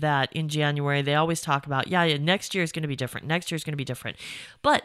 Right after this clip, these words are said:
now they're dealing with the stress of the money that they spent this past Christmas because, like I said, their credit card bills just came in.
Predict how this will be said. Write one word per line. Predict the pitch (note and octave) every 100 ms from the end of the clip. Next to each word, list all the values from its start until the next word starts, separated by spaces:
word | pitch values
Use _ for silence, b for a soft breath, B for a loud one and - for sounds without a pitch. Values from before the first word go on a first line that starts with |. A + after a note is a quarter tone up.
| -
now | F#3+ D#4+ F4+ C#4 B3+
they're | A3 A3 B3
dealing | G3+ C#4 D4 B3+
with | G#3 C#3+
the | G3
stress | - A3+ F3+ F3+ - - -
of | F#3+ F#3 F3 -
the | F#3
money | G#3+ A#3+ A3+
that | F#3
they | F3+
spent | E3+ G3 F3
this | E3+
past | - E3+ F3 -
Christmas | D3+ E3 F3
because, | F#3 E3
like | D#3+ D3+
I | E3
said, | D3+ C3+
their | C#3
credit | - D3 C3
card | D3 D3
bills | D3 C#3
just | - C#3
came | - C#3 C3
in. | C3